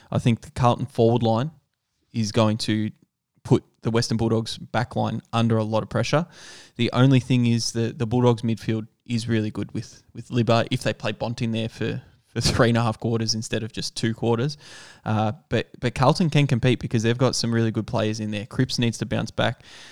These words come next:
and Tre-, Treloar's out. And I, I really like the ins for the Blues as well with, um, Cottrell and Owies coming in,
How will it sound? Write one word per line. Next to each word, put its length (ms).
and 340
Tre-, 320
Treloar's 580
out. 320
And 120
I, 200
I 100
really 280
like 200
the 80
ins 280
for 100
the 100
Blues 320
as 140
well 200
with, 340
um, 280
Cottrell 420
and 100
Owies 320
coming 280
in, 200